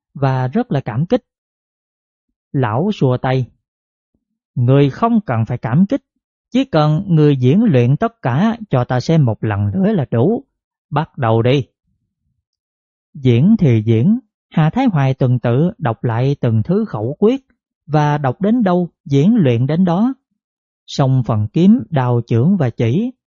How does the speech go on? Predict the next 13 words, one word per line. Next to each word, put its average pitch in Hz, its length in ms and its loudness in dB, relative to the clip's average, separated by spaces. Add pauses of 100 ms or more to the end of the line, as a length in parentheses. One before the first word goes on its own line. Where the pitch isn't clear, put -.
(180)
Hà 135 240 -2
Thái 262 180 -2
Hoài 117 440 0 (300)
mới 196 400 0
đọc 156 200 -6
đến 170 240 2
khẩu 123 320 -4
quyết 226 180 -2
nội 113 320 0
công. 139 220 0 (840)
Lão 131 340 0
ngăn 131 280 2
lại. 110 320 -4